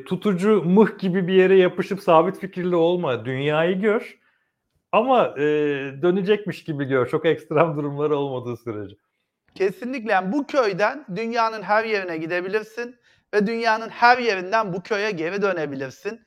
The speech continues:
Speaker 1: Hı hı.
Speaker 2: O senin bu dünyanın nihai-, bu dünyada vereceğin nihai karardır,
Speaker 1: Nihai karar
Speaker 2: karar
Speaker 1: değil.
Speaker 2: değildir cümlesi beni çok rahatlattı hocam. Teşekkür ediyorum.
Speaker 1: Süper. Öpüyorum o zaman. Görüşmek üzere.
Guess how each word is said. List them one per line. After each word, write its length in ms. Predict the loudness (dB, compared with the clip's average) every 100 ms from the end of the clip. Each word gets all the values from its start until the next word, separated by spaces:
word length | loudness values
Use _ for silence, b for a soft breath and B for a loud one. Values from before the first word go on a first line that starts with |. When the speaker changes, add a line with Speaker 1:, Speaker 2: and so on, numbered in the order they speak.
| -10
Speaker 1:
Hı 180 | -8 -2
hı. 100 | 2
Speaker 2:
O 260 | 2 2 -4 0
senin 420 | 0 -2 -8 _ _ _
bu 260 | -4 -2 -2
dünyanın 720 | -4 -2 0 0 -2 -8 -14 _ _
nihai-, 480 | -10 -4 2 2 0 -6
bu 180 | -4 -4
dünyada 480 | -2 0 2 2
vereceğin 420 | 2 2 0 -6 -8
nihai 400 | -4 -2 -2 -4
karardır, 420 | -2 2 4 6
Speaker 1:
Nihai 280 | 6 6 2
karar 340 | 2 2 2
Speaker 2:
karar 360 | 4 4 4 0
Speaker 1:
değil. 280 | 0 0 -4
Speaker 2:
değildir 240 | -4 -6
cümlesi 400 | -6 -8 -8 -6
beni 160 | -6 -4
çok 260 | -4 0
rahatlattı 560 | 2 2 2 -2 -2 -6
hocam. 260 | -6 -8 -8
Teşekkür 420 | -6 -6 -6 -6
ediyorum. 360 | -6 -8 -6
Speaker 1:
Süper. 1000 | -6 -8 _ _ _ _ _ _ _ -8
Öpüyorum 340 | -2 2 2 0
o 80 |
zaman. 260 | -2 -4 -4
Görüşmek 360 | -4 -6 -10 -8
üzere. 240 | -8 -8